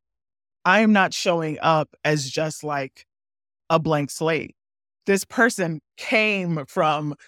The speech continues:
various touch points that have informed the type of problem solving that they do today." And so my audience, I would say broadly, are for people who are at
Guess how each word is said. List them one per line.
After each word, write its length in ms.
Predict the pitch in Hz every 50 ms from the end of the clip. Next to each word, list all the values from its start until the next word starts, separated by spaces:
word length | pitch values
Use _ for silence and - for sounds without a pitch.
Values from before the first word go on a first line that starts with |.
| _ _ -
various 580 | 147 135 143 190 185 185 180 175 170 160 - -
touch 280 | - 247 226 - -
points 500 | - 160 135 139 123 - - - - - _ _ _ _ _ -
that 120 | 185 175 180
have 160 | 185 165 156
informed 920 | 160 156 143 - - - 196 202 202 180 160 151 151 143 151 156 143 - _ _ _ _ _ -
the 120 | 151 170 165
type 320 | - - 180 165 160 -
of 240 | 165 156 139 - _
problem 360 | - - 175 156 151 151 156 147
solving 380 | - 151 147 151 147 151 151
that 140 | 139 143 127
they 140 | 143 143 139
do 160 | 127 143 151 135
today." 480 | - - 143 143 139 135 127 123 113 _ _ _ _ -
And 180 | - 180 180 165
so 480 | - - 185 175 170 165 170 160 - -
my 260 | - 170 165 165 156 - - -
audience, 720 | 170 185 208 240 254 240 214 185 170 165 160 156 - - -
I 120 | 160 165
would 180 | 165 160 160 -
say 200 | - - 165 156
broadly, 640 | 156 135 151 151 151 156 151 139 156 151 156 151 - -
are 240 | 147 151 151 147 147
for 540 | - - - 156 147 147 147 147 143 143 - _ _ _ _ _ _ -
people 460 | - - 226 208 208 208 202 196 190 196 - -
who 500 | - 214 190 180 175 170 170 170 170 170 - _ _ _ _ _ _ _ _ _ _ -
are 380 | 165 165 170 180 185 180 160 - _ _ _ _ -
at 200 | 160 165 165